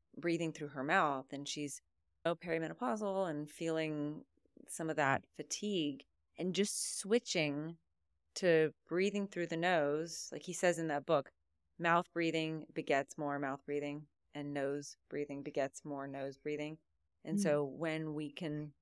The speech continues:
Speaker 1: just be more aware and implement more nasal breathing at all times in the day, we're gonna have more energy. And breath
Speaker 2: Mm.
Speaker 1: work can give us energy too. Breath of fire, even just
Speaker 2: Yeah.
Speaker 1: being able to change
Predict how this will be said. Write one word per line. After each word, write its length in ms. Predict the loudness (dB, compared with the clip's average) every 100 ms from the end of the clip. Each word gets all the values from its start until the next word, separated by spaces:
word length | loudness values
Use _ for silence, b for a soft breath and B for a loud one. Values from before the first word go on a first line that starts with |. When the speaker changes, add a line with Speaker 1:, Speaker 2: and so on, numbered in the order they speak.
| _
Speaker 1:
just 220 | -10 -10
be 180 | -4 0
more 220 | 2 4 2
aware 600 | 2 2 4 2 -2 -6 _ _
and 140 | -8 -4
implement 440 | -2 -2 -2 -2
more 340 | -2 -2 0 2
nasal 360 | 2 0 0
breathing 580 | 0 0 0 0 -4 -6 -12 _ -8
at 100 | -6 -2
all 240 | 0 0
times 400 | -2 -6 -6 -6
in 60 | -8
the 60 |
day, 540 | -2 2 4 2 -2 -8 _ _ _
we're 80 | -20 _
gonna 320 | -2 0 0 -4
have 300 | -6 -4 -2
more 360 | -4 -2 -4 -4
energy. 600 | -6 -6 -8 -10 -12 -18 _ _ _ _ _ _ _ 0
And 180 | 2
breath 220 | 6 6 8
Speaker 2:
Mm. 20 |
Speaker 1:
work 140 | 4 4
can 140 | 0
give 140 | 0
us 120 | -2 -2
energy 320 | -2 -2 -4
too. 360 | -4 -4 -6 -6
Breath 180 | -6 -6
of 80 | -12
fire, 720 | -6 -2 0 2 0 0 -4 -10 _ _
even 240 | -4 0 0
just 240 | -2 -4 -8
Speaker 2:
Yeah. 200 | -12 -12 -14 _ _ _ _ _ _ -4
Speaker 1:
being 180 | 2 4
able 180 | 2 2
to 260 | 0 0 -2
change 420 | 2 6 8 8